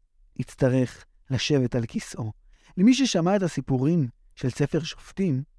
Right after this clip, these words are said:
ככה זה היה עם גדעון, שקרא לבן שלו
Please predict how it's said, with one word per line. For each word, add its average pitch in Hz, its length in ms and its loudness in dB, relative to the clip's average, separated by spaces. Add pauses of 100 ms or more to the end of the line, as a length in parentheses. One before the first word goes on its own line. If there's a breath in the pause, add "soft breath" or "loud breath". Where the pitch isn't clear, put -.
(1600)
ככה 175 200 -2
זה 151 100 2
היה 170 120 2
עם 190 140 2
גדעון, 143 640 2 (640)
שקרא 123 560 -2
לבן 127 380 0
שלו 120 400 2